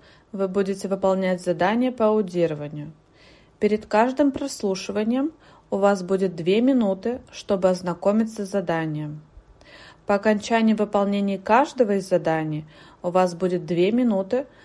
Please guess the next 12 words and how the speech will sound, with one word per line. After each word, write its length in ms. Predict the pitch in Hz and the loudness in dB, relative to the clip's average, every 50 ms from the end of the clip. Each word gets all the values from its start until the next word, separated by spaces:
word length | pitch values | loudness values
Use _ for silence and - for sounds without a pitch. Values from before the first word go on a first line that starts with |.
| - - - - - | -20 -20 -20 -20 -18
чтобы 320 | - - - 185 170 170 | -10 -2 0 0 0 -2
проверить 560 | - - 185 175 160 165 170 170 208 220 220 | -6 -2 0 0 2 2 0 0 0 -2 -2
себя. 460 | - - - 190 170 156 143 139 139 139 - - - - - - - - - - - - - - - - - - - - _ - _ _ _ _ _ _ _ _ _ _ _ _ - _ - | -4 -10 -8 -4 -4 -2 -4 -4 -8 -14 -18 -18 -18 -18 -16 -16 -16 -16 -16 -14 -14 -12 -12 -10 -12 -12 -12 -16 -20 -20 _ -20 _ _ _ _ _ _ _ _ _ _ _ _ -20 _ -10
Задание 680 | 202 185 185 175 170 175 185 220 233 247 247 240 233 220 | -2 2 2 2 4 4 2 4 2 2 0 0 0 0
один. 440 | 190 165 - 151 143 143 147 151 - _ - - - - - - - - - - - - - - - - - _ _ | -2 -4 -4 -6 -6 -6 -8 -12 -14 _ -20 -18 -16 -16 -18 -18 -20 -20 -20 -20 -20 -20 -20 -20 -20 -20 -20 _ _
Прослушайте 760 | - 208 208 196 202 - 220 254 277 - 339 320 311 - 320 | 2 4 4 4 2 2 2 2 2 2 -2 -2 -2 -2 -4
текст 640 | - - - - 175 165 202 - - - - - - - - - - - - | -4 -2 0 2 2 2 2 0 -4 -18 -20 -20 -20 -20 -20 -20 -20 -10 0
и 100 | - 190 | 4 6
ответьте, 640 | 185 180 180 180 - 170 190 226 247 240 - - 277 | 6 4 4 0 -2 2 4 4 4 2 -2 -6 -4
правдивы 580 | - 254 226 202 185 170 - 185 180 190 220 240 | 0 0 0 0 0 -2 -2 0 2 4 4 4
данное 380 | 214 240 240 247 247 240 247 | 4 4 4 4 4 4 2
утверждение 800 | 247 233 240 233 233 226 233 208 - 214 214 214 214 208 208 - | 2 0 2 0 0 0 0 -2 2 2 2 2 2 0 -2 -4